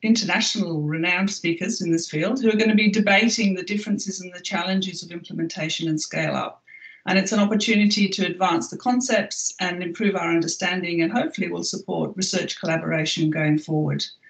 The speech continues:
And the Prevention Centre is, um, supporting an implementation and scale up program of work, and we've got a number of speakers from this projects, um, um, this project. And the aim of this project is to improve our understanding of the implementation process and build capacity in the field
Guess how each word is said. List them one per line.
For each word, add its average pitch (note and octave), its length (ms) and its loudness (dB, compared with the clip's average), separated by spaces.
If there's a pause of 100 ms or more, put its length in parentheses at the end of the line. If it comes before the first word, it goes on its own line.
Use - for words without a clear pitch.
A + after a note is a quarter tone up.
(640)
And G3+ 300 6 (140)
the A#3 80 2
Prevention C4 460 4
Centre G#3+ 400 0
is, F#3 320 -4
um, F3+ 240 -4
supporting F#3+ 640 -2
an E3+ 80 -2
implementation F#3+ 840 -2
and F3+ 140 -8
scale F3 320 -4
up E3 140 -4
program F3 360 -2
of E3 140 -4
work, G3+ 320 -2
and G3 60 2
we've F3+ 120 -2
got E3+ 120 -2
a E3 40 0
number E3+ 380 0
of D#3+ 100 -2
speakers E3+ 540 -4
from E3 160 0
this E3 120 0
projects, - 760 -2 (460)
um, G3 440 4
um, G3 200 -2
this G3+ 140 0
project. G3+ 640 -2 (300)
And A3+ 180 8
the B3 120 8
aim C4+ 180 6
of C#4+ 80 4
this A#3 140 -2
project G3+ 340 0
is G3+ 140 -4
to A3+ 100 -4
improve G#3+ 380 2
our G3 160 2
understanding F#3 720 0
of E3+ 140 -6
the F3 120 -8
implementation E3 840 -4
process D#3+ 580 -4
and F#3+ 160 2
build G#3 240 2
capacity G3 640 -4
in F3 100 -8
the E3+ 80 -4
field D3+ 560 -2